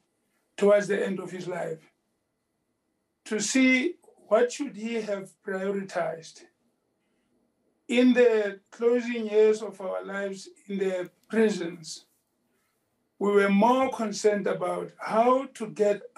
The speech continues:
out of the trap that apartheid had placed all of us. Many people had already lost their lives along the road we traveled, but there was also a huge risk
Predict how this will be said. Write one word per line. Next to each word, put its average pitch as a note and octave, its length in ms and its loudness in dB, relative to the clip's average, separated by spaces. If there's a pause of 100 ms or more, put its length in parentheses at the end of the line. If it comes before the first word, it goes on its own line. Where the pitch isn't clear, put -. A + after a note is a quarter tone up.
out G3+ 260 2
of F3+ 380 -6 (920)
the F3+ 180 -6
trap G#3 460 0 (440)
that G3 160 -2
apartheid G3+ 680 0
had F#3 220 -12
placed F#3+ 340 -2
all F#3+ 160 -4
of F3 140 -10
us. - 320 -16 (1500)
Many B3+ 400 4
people C4+ 280 -4
had A3 280 2
already G#3+ 380 0
lost F#3+ 320 -8
their F#3 160 -6
lives G3 420 -2 (200)
along G#3 340 2
the G3 140 0
road G3+ 300 2
we F#3 140 -10
traveled, G#3 540 0 (1300)
but G#3 280 0 (400)
there G#3 160 2
was G3+ 200 4
also B3 400 2 (160)
a F#3+ 40 -12
huge C4+ 580 -2
risk G#3 580 -4